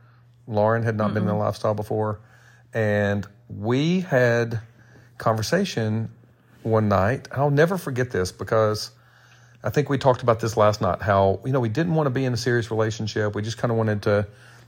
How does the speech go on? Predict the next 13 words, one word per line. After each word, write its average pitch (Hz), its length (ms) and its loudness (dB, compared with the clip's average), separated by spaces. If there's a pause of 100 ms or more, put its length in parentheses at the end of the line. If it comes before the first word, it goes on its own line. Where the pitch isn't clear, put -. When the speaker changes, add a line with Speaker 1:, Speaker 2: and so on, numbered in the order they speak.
Speaker 1:
as 101 140 2
we 113 120 4
said, 110 240 2
<laughs> - 20 -6
fuck 127 240 4
around 123 120 6
and 113 80 2
find 120 240 4
out 120 320 4 (260)
Speaker 2:
<laughs> - 200 0
Speaker 1:
and 113 400 6
just 196 180 2
kinda 208 340 6